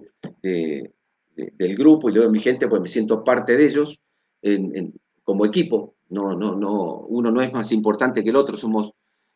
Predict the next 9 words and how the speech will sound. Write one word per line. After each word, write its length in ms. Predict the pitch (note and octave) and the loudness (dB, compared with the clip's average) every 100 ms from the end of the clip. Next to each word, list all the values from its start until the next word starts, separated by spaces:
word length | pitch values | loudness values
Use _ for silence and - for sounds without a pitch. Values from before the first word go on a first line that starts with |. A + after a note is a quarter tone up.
| _ - | _ -2
eh, 380 | G2+ F#2+ F2+ - - - | 0 2 -2 -6 -18 0
tan, 320 | C3 C#3 G#2+ | 2 2 0
tan, 580 | C#3+ D3+ D3+ C3+ A2 - _ _ _ | 2 4 4 2 -4 -14 _ _ _
este, 300 | G2+ - G2+ | -14 -4 -2
tan, 380 | G2+ C3 C#3 A#2 - _ | 2 2 2 -2 -10 _
tenemos 260 | A#2+ B2+ C#3+ | 0 2 2
que 100 | C#3+ | 0
pegarnos 480 | A2+ C3+ E3+ D#3 - | 4 4 4 0 -2
tanto, 540 | D3 A#2 G#2+ G2 - | 0 0 0 -4 -10